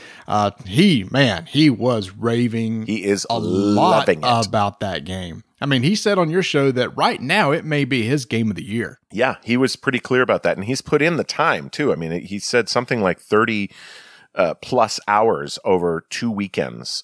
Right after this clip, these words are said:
Speaker 2: uh, on that game. I mean, it just, it, look, it sounds amazing. And I, I, I'm eager to hear your guys' take on it. It's just,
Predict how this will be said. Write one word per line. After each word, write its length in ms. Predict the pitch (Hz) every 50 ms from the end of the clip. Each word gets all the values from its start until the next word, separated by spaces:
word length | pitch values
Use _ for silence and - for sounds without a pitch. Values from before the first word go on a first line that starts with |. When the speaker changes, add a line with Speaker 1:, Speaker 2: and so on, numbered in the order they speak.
| _ -
Speaker 2:
uh, 280 | 92 82 78 73 69 -
on 120 | - 82 78
that 200 | 76 78 - -
game. 240 | 90 82 76 76 -
I 80 | - 92
mean, 120 | 90 87
it 160 | 92 110 117
just, 400 | - - 127 110 - - - - _ _
it, 160 | - 82 101 - _ _ _ _ _ _ _ _ _
look, 140 | 143 139 107
it 100 | 110 -
sounds 320 | - 156 151 139 110 85 - _ _ _
amazing. 920 | 113 110 107 101 90 87 85 87 90 95 101 104 101 87 - 80 76 78
And 100 | 80 80
I, 80 | 85 -
I, 280 | - 92 92 101 95 -
I'm 240 | - 95 101 104 107 -
eager 240 | 101 98 95 87 95
to 80 | 85
hear 400 | 82 - 95 92 90 87 87 85 - _
your 240 | 90 85 80 98 104
guys' 300 | 95 98 85 80 76 -
take 280 | - - 95 92 87 -
on 160 | 87 76 71
it. 140 | 71 69 - _ - - - _ _
It's 180 | - 98 92 -
just, 440 | - - 107 98 - - - -